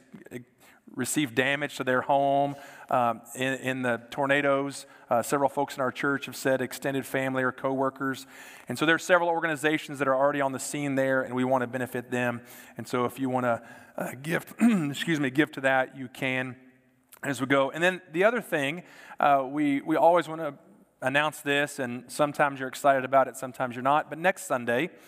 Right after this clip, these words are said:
uh, at four o'clock is our business meeting, uh, our quarterly business meeting, and, uh, that'll be, uh, right in here, and, uh, uh, whoever's up there, like, we had, oh, there it is, hey, yeah, uh, four o'clock business meeting. The agenda's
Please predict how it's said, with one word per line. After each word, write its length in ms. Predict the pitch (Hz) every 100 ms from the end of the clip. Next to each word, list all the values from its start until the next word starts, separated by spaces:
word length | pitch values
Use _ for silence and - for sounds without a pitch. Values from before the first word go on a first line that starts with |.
| - - -
uh, 300 | 139 139 135
at 160 | 170 -
four 220 | - 175
o'clock 460 | 165 156 143 143 151
is 80 | 135
our 100 | 127
business 380 | 156 160 -
meeting, 400 | 185 196 233 269 - - -
uh, 40 |
our 380 | 151 147 143 143
quarterly 380 | - 160 156 147
business 380 | 151 151 156 165
meeting, 420 | 165 165 170 180 - - -
and, 440 | 151 147 147 143
uh, 200 | 143 135
that'll 280 | 135 151 156
be, 300 | 151 151 147
uh, 160 | 139 135
right 260 | 135 147
in 120 | 151
here, 400 | 143 151 147 143
and, 420 | 127 127 120 117 117
uh, 40 |
uh, 480 | 123 117 - 110 - -
whoever's 320 | 135 123 117
up 140 | 123
there, 360 | 127 123 117 113
like, 440 | 120 110 113 - 110
we 80 | 117
had, 180 | 123 117
oh, 140 | 151
there 140 | 190 180
it 60 |
is, 140 | 151 143
hey, 560 | 185 180 175 160 151
yeah, 260 | 147 135 123 - - -
uh, 300 | 135 143 135
four 220 | 135 180 180
o'clock 420 | 170 160 156 147
business 320 | 160 160 -
meeting. 220 | 151 143
The 100 | 139
agenda's 540 | 135 135 175 170 156